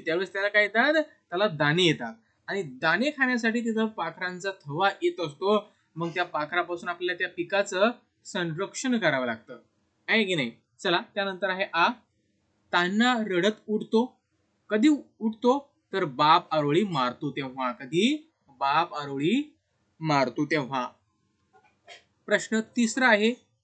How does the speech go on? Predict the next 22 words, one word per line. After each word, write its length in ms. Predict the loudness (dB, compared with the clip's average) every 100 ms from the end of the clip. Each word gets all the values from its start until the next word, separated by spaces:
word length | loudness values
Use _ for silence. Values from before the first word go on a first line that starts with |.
| _ 0
कवितेतील 640 | 2 4 0 -4 -2 -4 -4
शेतकऱ्याच्या 720 | -2 -2 2 2 2 2 -2
कामाच्या 580 | 0 0 0 -2 -2
कृतीचा 720 | -8 -10 -12 -10 -8 -2 -2 -4 _ _
घोगतक्ता 760 | -6 -4 -4 -6 -8 0 4 4 0 _ _ _ -2
तयार 260 | 4 6 4
करा. 240 | 2 -2 -2 _ _ _ _ _ _ _ -20 _ _ _ _ _ _ -2
पहिला 300 | 0 4 4
आहे 300 | 2 -2 -6 _ _ -6
बघा, 220 | 2 2 0
अनवाणी 540 | -2 0 2 2 2 0
पायाने 760 | -2 0 2 0 -2 -4 -6 -12
उन्हाळ्यातले 560 | -4 2 2 0 -4 -2
काम 280 | 0 0
करणे. 460 | 0 -8 -10 -10 -12 _ _ _ -10
आता 180 | -6 -4
जो 160 | -4
शेतकरी 580 | -4 -6 -6 -4 0 0
आहे 120 | 0
तो 80 | -2
काय 180 | -2 -2
करतो? 500 | -4 0 0 0